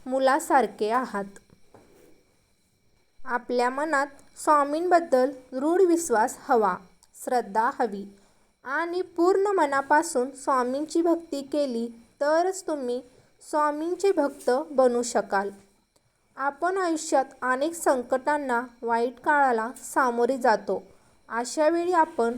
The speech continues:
भक्तिभावाने स्वामींचा धावा करतो आणि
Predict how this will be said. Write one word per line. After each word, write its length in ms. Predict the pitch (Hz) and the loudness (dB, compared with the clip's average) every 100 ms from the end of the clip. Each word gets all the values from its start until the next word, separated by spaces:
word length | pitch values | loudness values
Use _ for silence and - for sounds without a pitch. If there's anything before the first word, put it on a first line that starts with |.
| 240 | -8
भक्तिभावाने 1000 | 233 277 277 - 359 370 349 302 262 247 247 _ _ _ - | -6 -6 -6 -4 -2 0 0 0 0 -4 -10 _ _ _ -8
स्वामींचा 640 | 330 294 294 320 339 381 | -2 -2 -2 -6 0 0
धावा 380 | 370 269 226 233 | 0 -2 0 0
करतो 480 | 240 226 - 202 - - - _ _ _ | 2 0 -2 -12 -12 -18 -20 _ _ _
आणि 380 | 233 247 262 240 | -6 -6 -6 -10